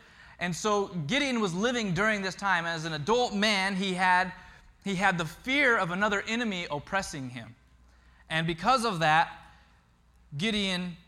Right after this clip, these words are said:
has found himself in a wine press. And we pick up on this story in, in chapter six, verse eleven, where there's an angel talking to Gideon.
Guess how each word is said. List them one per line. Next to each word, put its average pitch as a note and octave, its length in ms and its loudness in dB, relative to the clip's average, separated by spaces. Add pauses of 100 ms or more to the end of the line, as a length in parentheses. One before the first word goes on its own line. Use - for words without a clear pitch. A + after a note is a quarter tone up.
(100)
has D#3 200 -6
found G#3+ 360 2
himself F3 800 -2 (500)
in E3+ 100 -4
a D3+ 40 0
wine C#3+ 340 0
press. - 500 -16 (1080)
And E3 100 -2
we G#3+ 80 0
pick A3+ 220 -2
up A3+ 100 0
on G3+ 180 4
this G3 160 -4
story G3+ 540 0 (1500)
in, D#3+ 220 0
in D#3 160 -2
chapter F#3+ 400 2
six, F#3+ 300 -4
verse F3 280 0
eleven, E3 440 2
where D3+ 240 0
there's D#3 260 0
an D3+ 160 -4
angel F3+ 500 -2 (160)
talking F3 760 0 (720)
to F3 100 -6
Gideon. D3 480 -4